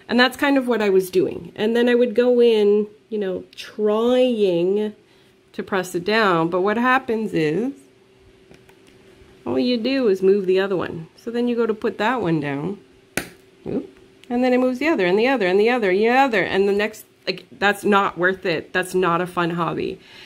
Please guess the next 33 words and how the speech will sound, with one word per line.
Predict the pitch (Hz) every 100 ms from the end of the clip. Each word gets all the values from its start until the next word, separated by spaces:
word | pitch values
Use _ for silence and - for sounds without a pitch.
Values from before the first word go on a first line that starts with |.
| -
And | - 214
then | 226
you | 220
have | 220
stuff | 220 214 208
like | 190 185
that, | 196 196 196 - -
too, | - 233 190 170
where | 170
that | 180 180 -
three | 196 190 202 185
just | 180 180
popped | 190 165 160
out. | 165 160 147
Like, | 160 -
I | 185 185 175 - - - - - _
there | 208 247
are | 277
times | 254 254 240 208
where | 196
I |
was | 196
just | 190 208 -
doing, | 214 196 185 - _ _
see? | - 170 - _ _ _ _
Just | - 180 180
doing | 233 254 254
that, | 180 180 175
and | 170
I | 165
picked | 165 175 175
it | 147
up. | 107